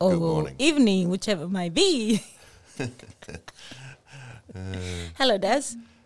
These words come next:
Speaker 1: how you going, miss?
Speaker 2: How are ya?
Speaker 1: I'm good.
Speaker 2: You sure? You don't
Speaker 1: Yeah.
Speaker 2: look so good. <laughs>
Speaker 1: <laughs> It's 'cause I, <laughs> uh, riding the bike for the first time in nine months kinda killed me, but it was good.
Speaker 2: Nah,
Speaker 1: Went
Speaker 2: but it's a good start.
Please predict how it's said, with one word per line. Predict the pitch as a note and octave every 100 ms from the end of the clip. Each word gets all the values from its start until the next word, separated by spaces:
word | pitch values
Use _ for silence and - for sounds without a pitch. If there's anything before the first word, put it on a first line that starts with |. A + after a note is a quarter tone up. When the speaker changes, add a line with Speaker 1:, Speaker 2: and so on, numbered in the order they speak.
| _
Speaker 1:
how | -
you | E2
going, | D#2 D2 D2
miss? | D2+ - - - -
Speaker 2:
How | G#3
are | G3+ G3
ya? | C4 F#3+ - -
Speaker 1:
I'm | D#3+
good. | C#3+ E2+ - _ _ _ _ - _ _ _ _ _ _ -
Speaker 2:
You | D3+
sure? | - A4 C5 _ _ _
You | F#3+
don't | F3+
Speaker 1:
Yeah. | E3+
Speaker 2:
look | D4+ -
so | G3 E3+
good. | G#3 D#4 - - C5+
<laughs> | - G5+ -
Speaker 1:
<laughs> | - - -
It's | -
'cause | - -
I, | E2+ B1+ - - _
<laughs> |
uh, | - - - - - - _ - C#3 B2+ B2 A#2+ _ G#2+ G2 G2 F#2+ F#2 F2+
riding | F#2 F2+ E2
the |
bike | D#2 D#2 D2
for | -
the |
first | D2+ D2+ D2
time | - D2
in | D2
nine | C#2+ C#2+
months | C#2+ C#2+ -
kinda | - D2+ D2
killed | - D2
me, | D2 D2+
but | G2
it | G2
was | G2
good. | G2 D#2+ _ _ -
Speaker 2:
Nah, | G3
Speaker 1:
Went | G3+ G3+
Speaker 2:
but | A#3
it's | C4+
a | C4+
good | E4+ -
start. | - D#3 - -